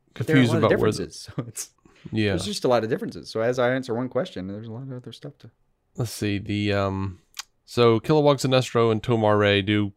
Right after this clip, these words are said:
Speaker 2: come to, like, I mean, this person's talking about the, the, the shooting script. So I'm assuming this, what you read, was not the shooting script.
Speaker 1: Now, this
Speaker 2: Because
Speaker 1: was supposed to be the first draft that Berlanti turned. Like, this is apparently
Speaker 2: Yeah.
Speaker 1: what,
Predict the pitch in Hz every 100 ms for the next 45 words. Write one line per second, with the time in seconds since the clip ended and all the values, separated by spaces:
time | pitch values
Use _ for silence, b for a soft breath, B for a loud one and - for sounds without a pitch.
0 | - 113 104 104 98 - - 107 101 98
1 | - _ - 123 107 131 127 202 - 156
2 | 120 107 110 107 101 101 101 71 - 87
3 | 127 - - - 156 113 98 - - -
4 | - _ - 101 104 107 - 107 101 104
5 | - - 104 - 139 107 78 82 90 101
6 | 92 - - 95 - - - - - _
7 | b b b - 104 104 - 107 95 113
8 | - 107 104 98 101 - 95 - 90 87
9 | 92 - - 90 90 87 85 82 85 -
10 | B B 139 123 151 170 151 - 131 113
11 | 110 98 110 101